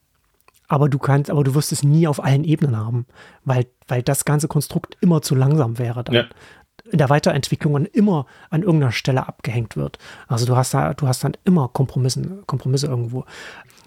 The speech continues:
Speaker 1: Aber dein R S S-Atom-Beispiel fand ich, fand ich auch noch mal, fand ich auch noch sehr schön, weil natürlich, ich kann mich da auch noch daran erinnern, wie, <laughs> wie, wie emotional darüber diskutiert wurde. Und es ist ja völlig belanglos.
Speaker 2: Ja,
Speaker 1: Ne?
Speaker 2: am
Speaker 1: Weil das hat
Speaker 2: Schluss,
Speaker 1: ja,
Speaker 2: ja.
Speaker 1: das macht ja für,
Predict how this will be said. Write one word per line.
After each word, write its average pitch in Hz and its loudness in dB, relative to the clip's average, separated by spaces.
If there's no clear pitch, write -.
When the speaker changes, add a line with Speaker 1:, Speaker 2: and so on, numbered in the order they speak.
Speaker 1:
Aber 147 2
dein 147 4
R 185 -2
S 160 0
S-Atom-Beispiel 170 2
fand 135 -2
ich, 127 -4
fand - -16
ich - -10
auch 143 0
noch 135 2
mal, 127 -2
fand - -14
ich 139 -4
auch 139 -4
noch 139 -4
sehr 139 -2
schön, 147 -2
weil 143 2
natürlich, 175 2
ich 196 -4
kann 160 4
mich 160 2
da 139 2
auch 185 4
noch 214 2
daran 127 0
erinnern, 143 2
wie, 135 2
<laughs> - -18
wie, 175 -2
wie - -6
emotional 160 0
darüber 143 2
diskutiert 143 -4
wurde. 151 -4
Und 156 4
es 156 0
ist 156 0
ja 180 0
völlig - -2
belanglos. 165 -2
Speaker 2:
Ja, 160 6
Speaker 1:
Ne? 170 6
Speaker 2:
am 233 -2
Speaker 1:
Weil 143 2
das 147 2
hat 208 4
Speaker 2:
Schluss, 196 4
Speaker 1:
ja, 175 4
Speaker 2:
ja. 170 -6
Speaker 1:
das 170 2
macht 165 2
ja 202 4
für, 165 0